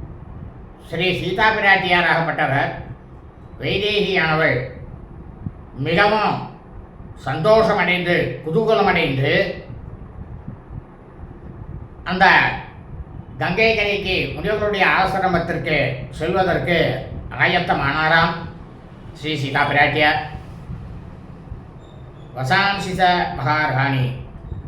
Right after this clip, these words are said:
ரத்னானி விவிதானி சா கிரஹீத்வா தானி வைதேகி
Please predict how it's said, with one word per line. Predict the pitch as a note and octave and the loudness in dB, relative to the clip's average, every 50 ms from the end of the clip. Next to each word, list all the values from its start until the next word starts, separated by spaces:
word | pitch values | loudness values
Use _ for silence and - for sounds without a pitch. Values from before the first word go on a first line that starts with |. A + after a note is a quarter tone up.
| - - - - - - | -14 -16 -16 -16 -12 -8
ரத்னானி | B2 B2+ B2+ B2+ D#3+ D3+ D3+ D3+ D3+ D#3 D#3+ E3 E3 - - - | -6 -6 -4 0 2 2 2 2 0 -2 -4 -4 -6 -10 -12 -10
விவிதானி | B2+ B2+ C#3 D#3+ E3 E3+ F3 E3+ E3+ E3 | -6 -2 -2 0 4 4 4 4 4 2
சா | D3+ C#3 C#3+ A#2+ G2+ F2 - - - - - - - - - - - - - - - - - - | 2 0 0 0 0 -2 -6 -10 -14 -16 -16 -18 -18 -18 -18 -18 -16 -16 -18 -16 -16 -16 -8 -4
கிரஹீத்வா | C3+ C#3 D3+ E3+ F3+ F#3 F3+ F3 F3 E3 D#3+ D#3 D3+ | -2 -2 2 4 4 4 2 2 2 2 2 2 2
தானி | D3+ D3+ D3+ D3 D3 C3+ | 0 0 0 0 -2 -2
வைதேகி | B2+ C3+ C3+ C#3 D3 C#3+ C#3+ C3+ C3+ B2+ B2+ B2+ - - | 0 0 0 0 0 0 0 2 2 2 0 -2 -4 -8